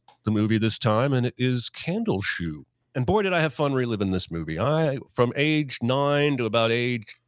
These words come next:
fourteen, I probably watched this movie fifty to a hundred times. I had about four movies taped off T V, uh, with commercials. Kids probably don't know what that's like.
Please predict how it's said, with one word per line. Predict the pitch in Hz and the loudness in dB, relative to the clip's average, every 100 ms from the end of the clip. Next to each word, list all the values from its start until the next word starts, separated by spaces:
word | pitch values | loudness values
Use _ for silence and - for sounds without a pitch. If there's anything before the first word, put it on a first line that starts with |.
| _ - | _ -6
fourteen, | 123 113 - 101 80 87 | -4 -4 0 0 0 -6
I | |
probably | 98 113 101 | 0 2 4
watched | 98 98 - | 2 0 -2
this | 95 - | -4 0
movie | 95 92 90 90 90 _ - | 2 0 -2 -8 -12 _ -2
fifty | 117 98 107 101 | -2 0 0 0
to | 90 | 0
a | 82 | 0
hundred | 92 90 87 | -2 -2 -2
times. | 87 80 76 | -2 0 -4
I | - 117 | -2 0
had | 127 | 0
about | 107 95 73 _ _ _ _ - - - - | 0 -2 -4 _ _ _ _ -20 -20 -20 -12
four | - - 151 160 143 | -8 -2 0 0 2
movies | 131 120 107 101 | 2 2 0 -2
taped | - 117 120 120 | 0 0 2 2
off | 110 - | 0 0
T | - 107 | 0 0
V, | 98 87 73 - _ _ - _ - | 0 -4 -6 -16 _ _ -20 _ -6
uh, | 87 85 71 | -4 -2 -2
with | 85 104 | 0 0
commercials. | - 104 82 76 64 67 - - - _ | 2 2 2 -2 -6 -6 -6 -6 -14 _
Kids | - 85 - | -2 -2 2
probably | 76 80 | 2 2
don't | 80 | 2
know | 82 | 0
what | 90 - | -2 -2
that's | 107 - | -2 -2
like. | 65 65 | -4 -6